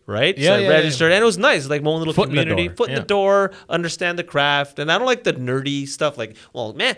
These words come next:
Speaker 1: comedy is this times A." And, you know, there's a pie
Speaker 2: Yeah, yeah,
Speaker 1: chart.
Speaker 2: yeah, yeah, yeah, yeah, yeah.
Speaker 1: Come on. Fun
Speaker 2: But
Speaker 1: is
Speaker 2: it's like,
Speaker 1: fun.
Speaker 2: at least I'm around people that just wanna do a set.
Speaker 1: Yeah.
Speaker 2: And, like,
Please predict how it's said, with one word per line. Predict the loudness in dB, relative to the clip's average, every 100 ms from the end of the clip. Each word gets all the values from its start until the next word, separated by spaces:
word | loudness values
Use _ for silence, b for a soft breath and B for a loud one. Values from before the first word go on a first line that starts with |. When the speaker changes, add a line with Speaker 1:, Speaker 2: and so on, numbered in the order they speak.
| b
Speaker 1:
comedy | 0 2 2 -2
is | -4
this | -4 -4 -4
times | -4 -2 -2
A." | -2 0
And, | -4 -8
you | -8
know, | -8
there's | -6 -8
a |
pie | -6 -6
Speaker 2:
Yeah, | -4
yeah, | -2
Speaker 1:
chart. | -2
Speaker 2:
yeah, | -2
yeah, | -6
yeah, | -10 -14
yeah, | -18
yeah. | -20 -20
Speaker 1:
Come | -16 -16
on. | -16
Fun | -20 -8 -2 4
Speaker 2:
But |
Speaker 1:
is | 6
Speaker 2:
it's |
like, | 6
Speaker 1:
fun. | 4 2
Speaker 2:
at |
least | 2 0
I'm | 0 2
around | 2 0
people | -2 -4 -4
that | -4 -6
just | -8
wanna | -6 -6
do | -8
a | -8
set. | -4 -4 -4 -12 -20 _
Speaker 1:
Yeah. | -4 -2 -2 -4
Speaker 2:
And, | -6
like, | -2 -2 -4